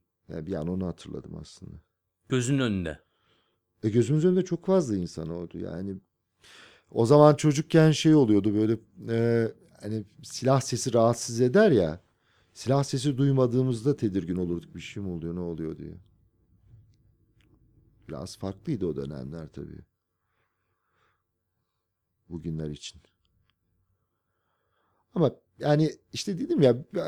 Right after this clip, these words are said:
Speaker 1: bütün bu hayat, e, yaşadıklarınız, gördükleriniz hepsi bir şey, e, oluşmasını sağlıyor. İşte bugün bir, bu halde Mustafa Hoş'un gelmişi geçmişi diye bir şey başladığında hani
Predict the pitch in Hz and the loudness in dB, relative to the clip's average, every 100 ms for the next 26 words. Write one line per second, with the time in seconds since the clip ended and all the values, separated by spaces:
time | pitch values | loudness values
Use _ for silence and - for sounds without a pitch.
0 | 151 151 143 156 233 220 160 165 147 160 | -6 -8 -10 -10 -4 -2 2 4 4 4
1 | 156 151 - - - 123 135 135 139 135 | 4 2 -2 -16 -12 -4 -2 0 0 2
2 | 156 139 - 139 135 135 131 123 127 127 | 2 0 2 2 4 2 0 2 2 2
3 | 123 - 131 127 135 127 - 170 - - | 0 0 0 2 0 -2 -2 -4 -4 -8
4 | 143 123 127 - _ _ _ - 127 127 | -10 -8 -12 -16 _ _ _ -4 2 2
5 | 123 - _ _ - - - _ - 120 | 2 -2 _ _ -20 -20 -20 _ -2 2
6 | 117 113 - _ _ _ - 120 131 139 | 4 2 -2 _ _ _ 4 6 6 4
7 | 135 - 139 135 131 104 92 87 90 95 | 4 6 4 4 4 6 6 2 0 -4
8 | - 107 101 98 _ - 104 101 98 101 | -8 -6 -6 -8 _ -16 -12 -8 -8 -8
9 | 101 95 - _ _ _ _ - 104 101 | -10 -10 -16 _ _ _ _ -4 -2 -2
10 | - _ _ - 92 92 98 101 - - | -4 _ _ -8 -4 -2 -2 -4 -6 -6
11 | 104 107 101 - 107 98 98 98 101 - | -2 2 0 0 -4 -2 0 0 -2 -6
12 | 95 95 - 95 - 98 90 92 - 101 | -4 -4 -6 -8 -8 -4 -4 -4 -6 -6
13 | 101 92 - 92 98 98 95 90 | -4 -6 -8 -8 -6 -6 -6 -6